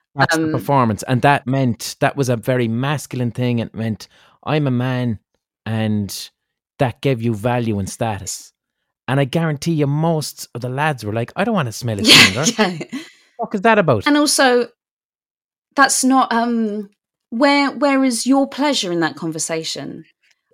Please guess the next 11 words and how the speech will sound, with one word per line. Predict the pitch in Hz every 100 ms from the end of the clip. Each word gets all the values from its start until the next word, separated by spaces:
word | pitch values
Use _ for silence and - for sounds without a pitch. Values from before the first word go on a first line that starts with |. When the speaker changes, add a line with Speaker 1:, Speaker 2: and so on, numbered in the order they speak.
| -
Speaker 2:
Um, | 190 185 185 185 180 - _ -
where | 202 233 233 -
is, | 220 214 214 - - - - _ _ -
where | 208 233 240
is | 220 214 214 202
your | 202
partner's | - 269 277 214 180
pleasure | - 180 170 160 190 220 _ -
in | 185
that | 170 -
conversation? | 185 175 - 165 160 151 151 156 175